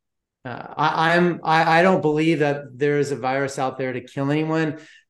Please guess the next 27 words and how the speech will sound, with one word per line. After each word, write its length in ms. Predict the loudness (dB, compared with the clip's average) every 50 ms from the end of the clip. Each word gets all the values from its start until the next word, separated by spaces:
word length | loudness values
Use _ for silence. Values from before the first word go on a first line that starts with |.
| _ _ _ _ -18 -10 -2 4
Doctor 280 | 4 4 6 6 4
Zach 340 | 4 6 4 4 2 0 2
Bush 260 | 6 6 6 6 4 2
will 100 | 0 0
say 260 | 4 4 4 6 6
there 160 | 4 4 2
are 40 | 0
ten 180 | 0 0 0 2
to 80 | 2
the 60 | 0 0
thirty-one 440 | 0 0 0 2 0 0 0 -2
viruses 600 | -2 -2 0 0 0 -2 -4 -4 -6 -6 -6 -6
in 160 | -6 -4 -2 -2
us 200 | -2 -2 -4 -6
and 80 | -6
around 360 | -4 -4 -2 -2 -2 -2 -4
us 180 | -4 -6 -6 -4
at 60 | -2
all 200 | -2 0 -2 -2
times. 520 | -4 -6 -6 -4 -6 -6 -8 -10 -14 -14 -16 -12 -4 2
Like, 360 | 2 2 2 0 -4 -10 -2 4
it 240 | 6 6 6 6 4
literally 800 | 4 4 6 8 8 8 8 8 8 8 10 10 8 6 6 4
is 480 | 4 4 6 6 6 4 2 -2 -6 -4
our 200 | -2 -2 0 -2
adaptive 600 | -4 -4 -2 0 0 0 -2 -2 -6 -6 -6 -6
system, 520 | -6 -6 -6 -6 -4 -4 -4 -4 -6 -6